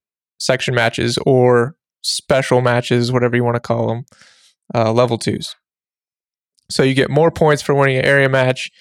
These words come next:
Um, you get a little bit less points for winning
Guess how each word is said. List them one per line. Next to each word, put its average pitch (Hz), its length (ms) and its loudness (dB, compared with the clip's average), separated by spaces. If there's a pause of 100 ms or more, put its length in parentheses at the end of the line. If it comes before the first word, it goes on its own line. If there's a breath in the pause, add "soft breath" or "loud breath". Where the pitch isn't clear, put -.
(640 soft breath)
Um, 113 480 0
you 131 160 -8
get 113 240 -2
a - 60 -4
little 127 160 2
bit 120 160 0
less 123 240 0
points 123 380 -2
for 117 200 -4
winning 117 500 -4